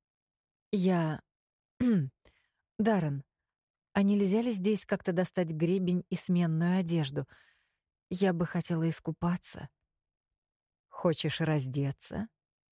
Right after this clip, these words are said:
Отличная мысль. Мурлычет золотоглазый кот у меня на коленях.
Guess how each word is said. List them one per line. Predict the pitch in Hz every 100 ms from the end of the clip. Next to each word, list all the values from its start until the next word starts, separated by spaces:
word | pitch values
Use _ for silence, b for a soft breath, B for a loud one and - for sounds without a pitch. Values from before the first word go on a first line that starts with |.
| _ _ _
Отличная | 151 139 147 135 127 - 147 143 151
мысль. | 170 185 143 - 110 135 _ _ _ B B B B _
Мурлычет | 180 165 151 151 156 - 143 - -
золотоглазый | 147 147 139 147 147 143 131 143
кот | - 151 - -
у | 147
меня | 139 135 139
на | 139
коленях. | 156 147 139 135 139